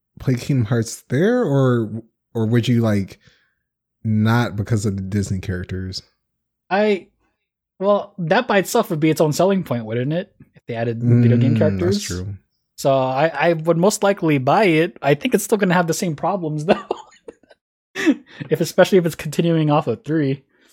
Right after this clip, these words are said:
Speaker 2: I'm gonna apply, I'm gonna probably buy it, you know, enjoy the cameos of the characters. And then probably at the end of it, I'm just gonna regret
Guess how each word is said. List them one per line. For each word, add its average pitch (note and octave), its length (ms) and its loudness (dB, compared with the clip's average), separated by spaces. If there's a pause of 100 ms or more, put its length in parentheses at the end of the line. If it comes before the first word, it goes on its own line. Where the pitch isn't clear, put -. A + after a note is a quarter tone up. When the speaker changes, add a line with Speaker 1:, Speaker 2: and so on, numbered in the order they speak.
(240)
Speaker 2:
I'm D#3 60 -8
gonna E3+ 140 2
apply, F3+ 400 0
I'm E3+ 80 -2
gonna F3 160 2
probably D#3 380 0
buy C3+ 280 2
it, B2 280 -2
you C3 60 -6
know, A#2 380 -6
enjoy C#3 520 0
the B2+ 640 -2
cameos C3 640 0
of A#2+ 80 -6
the A2 60 -8
characters. B2+ 680 -6 (800)
And D3 100 -2
then D3+ 60 0
probably F3 300 2
at E3 100 0
the E3+ 100 -2
end G3+ 160 2
of C#3+ 160 -2
it, D3 240 2
I'm C3 120 -4
just D#3 160 -2
gonna D3+ 280 0
regret D3 600 -2